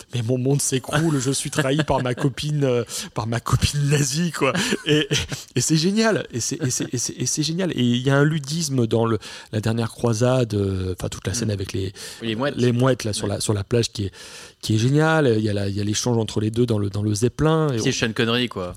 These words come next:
Speaker 1: Bah,
Speaker 2: Enfin,
Speaker 1: Sean
Speaker 2: excusez-nous,
Speaker 1: Connery,
Speaker 2: excusez-nous, hein,
Speaker 1: Sean
Speaker 2: Sean
Speaker 1: Connery,
Speaker 2: Connery. James Bond, quand même.
Speaker 1: euh, voilà, quoi, Sean Connery qui est un, est-ce que c'est pas un peu l'immortel des années quatre-vingts, Sean
Speaker 2: On a
Speaker 1: Connery,
Speaker 2: Indiana
Speaker 1: après,
Speaker 2: Jones et
Speaker 1: euh,
Speaker 2: James Bond dans le même film.
Speaker 1: voilà, et puis c'est Ramirez dans Highlander, déjà un
Speaker 2: Voilà.
Speaker 1: immortel. On en, on interroge de,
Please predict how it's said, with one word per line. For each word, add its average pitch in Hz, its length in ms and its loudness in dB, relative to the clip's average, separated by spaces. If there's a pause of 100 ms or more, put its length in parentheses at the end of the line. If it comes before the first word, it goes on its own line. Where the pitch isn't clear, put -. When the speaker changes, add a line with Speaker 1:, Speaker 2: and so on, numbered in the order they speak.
Speaker 1:
Bah, 117 80 0
Speaker 2:
Enfin, 107 100 2
Speaker 1:
Sean 139 80 2
Speaker 2:
excusez-nous, 160 320 4
Speaker 1:
Connery, 139 160 6 (100)
Speaker 2:
excusez-nous, 113 460 -2
hein, 104 160 -4
Speaker 1:
Sean 135 160 2
Speaker 2:
Sean 135 60 0
Speaker 1:
Connery, 180 340 2
Speaker 2:
Connery. 117 220 4
James 117 100 4
Bond, - 60 6
quand - 40 4
même. 117 140 4
Speaker 1:
euh, 113 500 4
voilà, 190 300 4
quoi, 131 180 2
Sean 123 180 0
Connery 131 280 0
qui - 100 -6
est 117 60 0
un, 113 100 -2 (100)
est-ce - 140 -6
que - 80 -4
c'est - 140 2
pas 196 120 2
un 170 80 4
peu - 140 0
l'immortel 139 500 2
des 120 140 2
années 120 160 0
quatre-vingts, 165 380 0
Sean 139 140 -2
Speaker 2:
On - 20 -4
a - 20 -6
Speaker 1:
Connery, 120 240 4
Speaker 2:
Indiana 147 280 4
Speaker 1:
après, - 80 6
Speaker 2:
Jones 202 120 0
et - 40 0
Speaker 1:
euh, 139 60 4
Speaker 2:
James 147 120 0 (100)
Bond 180 120 2
dans 170 120 2
le 127 60 2
même 131 140 0
film. 135 140 0
Speaker 1:
voilà, 180 400 4
et 127 40 0
puis - 140 -6
c'est - 100 2
Ramirez 147 400 4
dans 135 140 4
Highlander, 160 420 6
déjà 139 240 4
un 151 60 4
Speaker 2:
Voilà. 147 180 4
Speaker 1:
immortel. 165 320 4
On 139 160 4
en, 147 120 4
on 156 140 0
interroge 175 340 2 (300)
de, - 140 -10